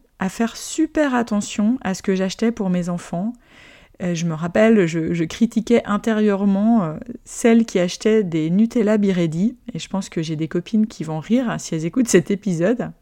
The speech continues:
Tout ça pour dire qu'on s'impose vraiment certaines choses quand on est dans ce schéma de perfectionnisme parental, et que la culpabilité de mal faire nous attend toujours au virage.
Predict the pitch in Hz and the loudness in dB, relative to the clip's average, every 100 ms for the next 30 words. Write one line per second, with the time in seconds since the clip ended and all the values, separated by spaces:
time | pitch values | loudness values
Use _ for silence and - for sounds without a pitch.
0 | _ - - - - 226 220 247 240 214 | _ -20 -20 -20 -6 -2 0 -2 0 0
1 | 190 254 269 208 - - - 196 - 208 | 2 0 2 0 -6 -10 -6 -4 -2 -4
2 | - 262 214 180 175 175 202 214 233 233 | 0 -2 -2 -4 -6 -2 0 2 2 0
3 | 190 - 180 180 - 190 185 175 - - | -4 -2 -2 -2 -2 -2 -4 -8 -14 -20
4 | - - 180 175 175 202 185 - 170 - | -20 -8 -6 -4 -2 -2 -4 -6 -10 -8
5 | - 196 190 202 226 185 156 190 180 190 | -4 -2 -2 -2 -4 -4 -4 -6 -6 -8
6 | - 185 180 202 - 165 - 180 180 165 | -6 -4 -2 -4 -8 -10 -8 -8 -8 -8
7 | 165 165 170 _ _ _ _ _ _ _ | -10 -10 -14 _ _ _ _ _ _ _
8 | 185 - 226 196 180 - 262 240 214 220 | -10 -4 -2 -2 -4 -2 0 2 2 4
9 | 214 - 220 180 165 185 202 - 202 220 | 2 0 0 0 0 -2 -4 -4 -4 -2
10 | 247 165 - - - - - 185 180 180 | -2 -6 -10 -20 -20 -16 -6 -2 -2 0
11 | 226 - - 254 240 247 247 208 185 175 | -2 -2 -4 2 2 2 0 -2 -4 -6
12 | 160 - | -6 -10